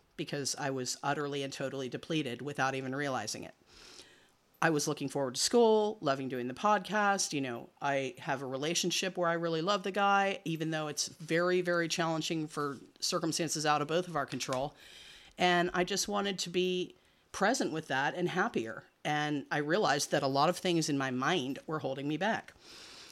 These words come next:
Um, there have been a lot, a lot of really legitimately negative things that have happened to me recently. Um, <clears throat> I'm not gonna divulge all the details 'cause they're boring, annoying, personal, and I'm sick of them.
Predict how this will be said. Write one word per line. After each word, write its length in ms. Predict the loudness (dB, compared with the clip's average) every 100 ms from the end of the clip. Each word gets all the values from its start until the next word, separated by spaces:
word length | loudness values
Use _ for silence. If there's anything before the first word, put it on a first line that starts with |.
| -6 4
Um, 240 | 6 6
there 100 | 4
have 40 | 4
been 100 | 4
a 100 | 6
lot, 200 | 8 6
a 100 | 4
lot 260 | 6 8 8
of 200 | 6 -2
really 420 | 2 4 4 0 -8 -10
legitimately 640 | -2 2 4 4 2 2 4
negative 400 | 4 2 -2 -4
things 280 | -4 -4 -2
that 80 |
have 100 | -2
happened 360 | 0 0 0 -6
to 120 | -4
me 120 | -4
recently. 540 | -4 -6 -8 -8 -12 -12 -16 -4
Um, 420 | -2 0 -2 -6 _
<clears throat> 1080 | -12 -12 -12 -20 _ _ _ _ _ -8 0
I'm 80 |
not 140 | 2 4
gonna 140 | 2
divulge 340 | 0 2 2 4
all 100 | 4
the 100 | 2
details 420 | 0 0 0 -2
'cause 180 | -2 2
they're 240 | 2 2 -6 -20 -6 4
boring, 400 | 6 8 6 6
annoying, 440 | 4 6 4 2
personal, 520 | 2 2 2 2 2
and 260 | 2 2 2
I'm 180 | 0 0
sick 220 | -2 -2
of 80 | 0
them. 240 | -2 -2